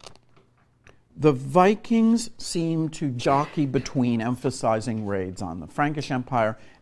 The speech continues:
and on England, uh, but basically they're doing both. They start to spend the winter,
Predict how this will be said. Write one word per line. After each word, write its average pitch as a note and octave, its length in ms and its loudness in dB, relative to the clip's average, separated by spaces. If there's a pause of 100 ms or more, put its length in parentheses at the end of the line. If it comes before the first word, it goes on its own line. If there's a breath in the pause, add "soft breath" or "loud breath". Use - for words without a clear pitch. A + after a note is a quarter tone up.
and A#2+ 340 -2
on G2 480 -2
England, F#2 540 -8 (360 soft breath)
uh, A2+ 120 0
but - 260 -4
basically A#2 460 2
they're G#2 160 0
doing F#2 480 -6
both. - 500 -8 (480 soft breath)
They B2 160 -2
start G3 680 -2
to F#3+ 120 -2
spend E3 640 -4
the C#3 100 0
winter, B2 580 -2